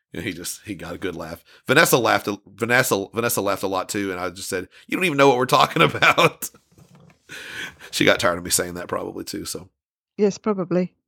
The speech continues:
Speaker 1: Okay, yeah. <laughs> Okay, so that, that, that, um, is all of the music I listened to. I, I, it was a good, it was a good, it was a good week of listening to stuff, so. So,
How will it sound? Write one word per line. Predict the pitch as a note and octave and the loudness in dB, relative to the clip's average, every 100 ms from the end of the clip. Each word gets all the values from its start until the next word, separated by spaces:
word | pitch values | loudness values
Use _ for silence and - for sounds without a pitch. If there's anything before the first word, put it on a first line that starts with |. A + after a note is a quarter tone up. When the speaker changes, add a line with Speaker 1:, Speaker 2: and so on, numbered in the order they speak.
| _ - | _ -6
Speaker 1:
Okay, | - - - C#4 | -6 -6 2 4
yeah. | - C4 - D3+ - - - - | 6 4 4 4 2 -2 -4 -18
<laughs> | - - - | -16 -8 4
Okay, | D3+ D3+ - - | 4 4 0 0
so | A#2 | 0
that, | B2+ D#3 D3+ - | 6 6 6 2
that, | B2 A2 G#2 | 2 2 2
that, | B2 B2 | 4 4
um, | A#2+ A2 G2 F#2+ - - | 4 0 -4 -12 -10 -2
is | A#2 - | -2 0
all | A2 B2+ C#3 | 6 8 8
of | A#2+ | 6
the | |
music | A#2 A2+ A2 G2 | 0 0 2 2
I | |
listened | F#2 F2+ F2+ | 2 -2 0
to. | A2+ | 4
I, | B2 | 4
I, | A#2+ C3 - | 4 2 2
it | - A3 | 0 0
was | G#3 | 0
a | |
good, | F#3 D3+ C3 C3 | 2 2 2 2
it | |
was | D3 | 2
a | D3 | 4
good, | D3 B2+ | 4 4
it | B2 - - _ - | 0 -12 -20 _ -12
was | C3+ | -2
a | |
good | C#3+ C3 | 2 4
week | C3 | 4
of | A2+ | 4
listening | A2+ A2 F#2+ F2 | 4 2 -2 -4
to | E2+ | -6
stuff, | - E2 D2+ - | -6 -6 -8 -8
so. | E2 D#2+ - _ _ _ _ _ - - - - _ - _ _ _ | -4 -6 -8 _ _ _ _ _ -20 -20 -20 -20 _ -20 _ _ _
So, | - - D#3 G#2 E2+ | 0 4 4 4 -2